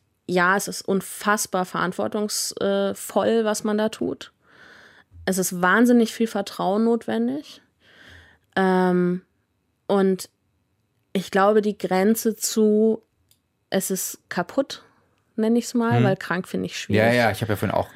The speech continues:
Speaker 2: gesagt, schwieriges
Speaker 1: Genau.
Speaker 2: Wort.
Speaker 1: Ähm, also die Grenze zu kaputt ist, glaub ich, da, wenn nicht mehr beides wollen.
Speaker 2: Hm.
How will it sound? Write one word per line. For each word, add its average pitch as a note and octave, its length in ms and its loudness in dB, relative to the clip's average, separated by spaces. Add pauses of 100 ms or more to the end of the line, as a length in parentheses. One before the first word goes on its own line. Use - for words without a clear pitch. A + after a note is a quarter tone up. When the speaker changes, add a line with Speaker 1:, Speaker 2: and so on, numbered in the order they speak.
Speaker 2:
gesagt, F2+ 280 -4
schwieriges F#2+ 340 2
Speaker 1:
Genau. F#2 100 0
Speaker 2:
Wort. E2 280 0 (240)
Speaker 1:
Ähm, F#3 600 2 (420)
also G3 240 0
die G3 140 2
Grenze A3 380 0
zu A3 140 -2
kaputt A#3 420 2
ist, - 160 -2
glaub F#3 200 2
ich, F#3+ 100 -2
da, F#3 220 2
wenn F#3+ 180 4
nicht F#3+ 160 0
mehr F3+ 140 2
beides E3+ 500 -2
wollen. E3+ 440 -6 (420)
Speaker 2:
Hm. F#2 160 -10